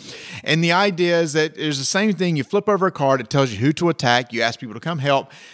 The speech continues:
and, uh, you can get people to help defend or help attack or whatever. And you're trying to, uh, uh, gain some crowns. Instead of little ships, you have little crowns that are going around.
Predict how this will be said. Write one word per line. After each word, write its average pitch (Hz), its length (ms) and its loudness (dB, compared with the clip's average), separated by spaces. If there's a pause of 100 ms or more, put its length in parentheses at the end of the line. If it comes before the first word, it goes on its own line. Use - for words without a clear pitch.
(140)
and, 120 500 0
uh, 110 260 4
you 117 220 -2
can 117 160 -2
get 117 220 0
people 120 320 0
to 110 220 -2
help 113 200 2
defend 143 400 2
or 95 40 -2
help 92 180 -10
attack 165 360 0
or 143 40 -6
whatever. 127 400 2 (400)
And 147 260 4
you're 143 140 4
trying 175 360 -2
to, 147 300 0
uh, 117 320 4 (100)
uh, 110 220 -2
gain 123 300 -4
some 107 200 -4
crowns. 147 520 2
Instead 156 240 0
of 151 80 0
little 156 160 4
ships, - 420 0
you 147 120 0
have 135 120 2
little 123 140 -4
crowns 160 360 0
that 147 60 -2
are 143 40 -2
going 156 200 0
around. 160 240 2